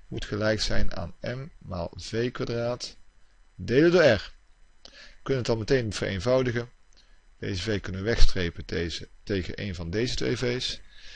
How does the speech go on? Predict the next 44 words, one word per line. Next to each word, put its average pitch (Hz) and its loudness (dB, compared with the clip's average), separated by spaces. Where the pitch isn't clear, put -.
En 117 -6
dan 104 -6
krijgen 117 2
we 107 -2
dat - -8
er 101 -6
moet 92 -8
gelden 139 2
in 123 -4
deze 113 0
situatie 95 -8
dat 80 -8
B 131 4
maal 151 -2
Q - -8
gelijk 110 -2
is 101 -4
aan 123 -4
M 143 -12
maal 98 -4
V 107 -2
delen 107 -4
door 85 -6
R. - -12
Nu 127 -6
gaan 120 0
we 104 -2
eens - -2
kijken, 131 0
wat 135 -2
willen 104 -2
ze 85 -6
weten? 135 0
Ze - -10
willen 92 -4
weten 131 0
specifiek - -4
de 98 -10
grootte 90 -8
van 92 -12
het 95 -10
magnetisch 113 -8
veld 127 -2
B. 143 6